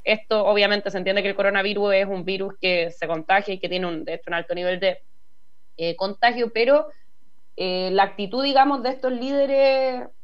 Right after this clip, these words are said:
presidente en realidad de, de esos países donde, eh, han tenido una actitud que yo encuentro bien compleja desde el punto de vista al menos sanitario y también político.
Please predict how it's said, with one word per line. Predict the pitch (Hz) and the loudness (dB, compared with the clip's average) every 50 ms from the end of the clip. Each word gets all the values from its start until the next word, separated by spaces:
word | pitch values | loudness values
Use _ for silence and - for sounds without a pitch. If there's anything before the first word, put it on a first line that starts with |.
| - - | -14 -6
presidente | - 175 175 175 180 190 214 226 226 226 220 | -4 -4 -4 -2 0 0 0 0 0 -2 -4
en | 214 | 0
realidad | 202 202 196 196 208 208 214 220 226 | 0 0 0 2 2 4 4 4 4
de, | 214 214 208 202 196 190 180 202 | 4 2 0 0 0 0 -2 -4
de | 202 202 208 | -2 0 0
esos | 220 233 - 226 226 | 0 0 -2 -6 -6
países | - - 208 208 220 240 226 - 247 233 | 0 0 2 2 2 0 -4 -4 -6 -2
donde, | 202 220 214 214 214 190 208 208 202 196 196 196 196 - - - - - - - - - - - - - - - - | -2 -2 -2 -2 -2 -2 0 2 2 2 2 2 0 -4 -10 -14 -14 -14 -14 -14 -14 -14 -14 -14 -14 -14 -14 -12 -6
eh, | - 180 185 185 180 180 180 175 175 175 170 160 151 - - - - - - - - - - - - - - - - - | -4 -2 0 2 2 2 2 2 2 2 0 0 -2 -4 -8 -12 -14 -14 -14 -14 -14 -14 -14 -14 -14 -14 -14 -14 -8 -2
han | 190 214 233 226 | 0 0 0 0
tenido | 226 226 220 233 240 247 | 0 0 2 2 2 2
una | 240 226 226 | 2 2 0
actitud | 226 226 - 214 196 196 240 247 240 | -2 -2 -6 -6 -4 -2 -4 -2 0
que | 233 233 220 | 0 0 2
yo | 214 233 233 240 240 | 4 4 4 4 4
encuentro | 226 214 214 - 226 233 233 226 220 | 2 0 0 0 -2 -2 0 -2 -2
bien | 214 226 233 240 240 247 | 0 -2 -4 -4 -6 -2
compleja | - 202 202 196 196 - 196 226 220 - 240 | -2 -2 -2 -2 -4 -4 -4 -2 0 0 -2
desde | 240 240 247 233 240 | 0 0 0 -2 -2
el | 233 220 | -4 -4
punto | - - 240 247 - 254 | -8 -10 -10 -6 -6 -4
de | 233 233 | -2 -2
vista | 233 247 247 247 - 220 | -2 -2 -2 2 2 2
al | 214 | 2
menos | 220 214 214 233 240 233 233 - 220 | 4 0 0 0 -2 -6 -6 -10 -10
sanitario | - - 208 208 208 208 202 - 208 214 233 240 240 233 226 226 233 226 | -8 -6 -4 -4 -4 -4 -4 0 2 2 2 2 2 0 0 0 0 -2
y | 220 214 214 214 | -4 -4 -8 -8
también | 214 - 190 196 202 220 226 226 | -6 -6 -6 -4 -4 -6 -6 -6
político. | 220 233 247 269 - - - - 180 180 | -8 -8 -8 -8 -10 -12 -12 -12 -12 -14